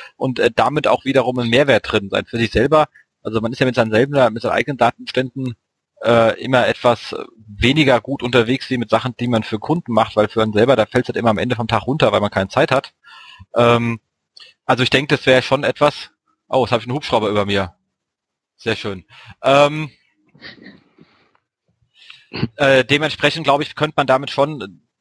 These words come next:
Druck auf das Thema bringen, wenn man es einfach erstmal implementieren würde. Und die Spam-Gefahr ist jetzt nicht höher, als wenn ich irgendwas unter ein Bild schreibe, kann ich auch hinschreiben, was ich will. Also das ist ja dann auch ni-,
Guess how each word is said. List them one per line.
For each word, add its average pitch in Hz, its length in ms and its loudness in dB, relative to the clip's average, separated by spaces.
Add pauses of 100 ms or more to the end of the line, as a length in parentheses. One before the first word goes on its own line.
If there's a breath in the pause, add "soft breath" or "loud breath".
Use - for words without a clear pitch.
(360)
Druck - 240 0
auf 143 100 2
das 127 160 -2
Thema 143 260 2
bringen, 127 320 0
wenn 120 100 0
man 127 100 2
es 113 80 -6
einfach 120 320 0
erstmal 113 400 0
implementieren 123 640 -2
würde. 127 240 2
Und - 360 -8 (160)
die 117 60 -16
Spam-Gefahr 143 560 0
ist 135 80 -2
jetzt 127 140 -8
nicht 131 180 -4
höher, 139 220 4
als 117 320 0
wenn 127 180 0
ich - 180 -8
irgendwas 127 500 -2
unter 165 260 0
ein 123 100 0
Bild 117 180 -2
schreibe, 110 220 0
kann 117 100 -4
ich - 60 0
auch 147 140 2
hinschreiben, 120 340 0
was 107 160 0
ich - 120 -8
will. 104 180 2
Also 101 180 -4
das - 180 -16
ist - 160 -12
ja 104 140 2
dann 101 160 0
auch 101 220 -2 (800)
ni-, 107 200 -6